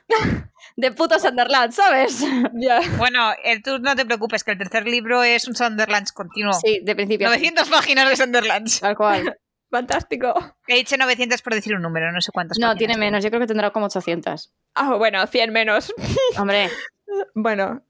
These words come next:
Speaker 2: pues nada, a ver, realmente lo que tengo ganas es que empecemos con el rollo Orgullo y Prejuicio, así que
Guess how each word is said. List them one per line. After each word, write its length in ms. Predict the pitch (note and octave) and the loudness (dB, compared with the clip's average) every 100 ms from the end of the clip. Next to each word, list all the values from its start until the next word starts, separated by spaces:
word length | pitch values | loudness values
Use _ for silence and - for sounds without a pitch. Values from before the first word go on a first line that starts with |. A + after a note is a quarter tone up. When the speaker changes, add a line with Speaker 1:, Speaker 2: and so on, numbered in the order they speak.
| _ _ | _ _
Speaker 2:
pues 140 | - F#3+ | -4 -2
nada, 300 | G3 F3 F#3 | 0 2 2
a 20 | |
ver, 160 | G3 F#3+ | 0 0
realmente 640 | G#3 A3+ A#3 C#4 C#4 - | 0 0 0 0 0 -2
lo 180 | A#3 A3 | -2 -2
que 80 | A3 | -2
tengo 220 | A#3 B3 | -2 -2
ganas 280 | B3 C4+ C#4 | 0 -2 -2
es 100 | G3+ | -6
que 80 | A#3 | -4
empecemos 420 | G#3+ G#3 G#3+ A#3 | -4 -4 -4 -2
con 140 | - | -2
el 80 | F#3 | -2
rollo 200 | F#3 G3 | 0 0
Orgullo 220 | F3 F#3 | 0 0
y 40 | F3 | -2
Prejuicio, 420 | E3 F#3+ - D3 | -4 -6 -4 -2
así 220 | F3+ G#3 | -2 -2
que 380 | F#3 E3+ F3+ - | -2 0 0 -4